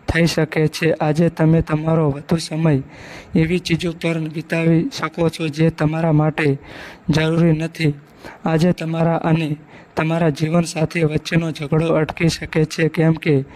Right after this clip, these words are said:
કોઈ સુંદર યાદ તેમાં નિમિત્ત બનશે. આથી ભારે બોલાચાલી થાય ત્યારે જૂના યાદગાર દિવસોની યાદ તાજી કરવાનું ચૂકતા નહીં.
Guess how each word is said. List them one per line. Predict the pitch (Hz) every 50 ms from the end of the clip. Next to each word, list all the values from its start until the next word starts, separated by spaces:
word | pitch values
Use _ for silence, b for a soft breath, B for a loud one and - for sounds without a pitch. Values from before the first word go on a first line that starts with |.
| B B B B B B -
કોઈ | - 175 175
સુંદર | 160 - - 156 160 160 170 170 160
યાદ | 160 165 165 165 165 139 151 139 143 - B B B B B B B B B -
તેમાં | - 160 160 160 165 170 165
નિમિત્ત | 160 151 147 156 160 165 175 185 180 180 - - - B B B B B -
બનશે. | 151 160 165 165 156 - 156 147 139 131 - - - - 123 117 - - B B B B B - -
આથી | 160 160 156 - 185 175
ભારે | 170 - 147 143 156 165 160 147 135 143 - - - - - _ _ - - - - - - - - - - - - -
બોલાચાલી | 180 156 156 165 170 165 - - 180 165 165 175 165
થાય | 170 - 175 175 170 170
ત્યારે | - 165 156 160 165 160
જૂના | 143 139 151 156 165 160 - 151 160 B B B B B B -
યાદગાર | 180 165 165 160 175 165 175 175 170
દિવસોની | 156 156 156 156 156 - - 165 165 165 156 147 156
યાદ | 160 160 156 165
તાજી | 170 - 160 156 156 160 156 165 170 165 B B B B B B B
કરવાનું | - 156 156 156 151 165 165 165 170 165
ચૂકતા | 165 - 156 147 - - - 160 160
નહીં. | 160 165 165 156 143 139 135 131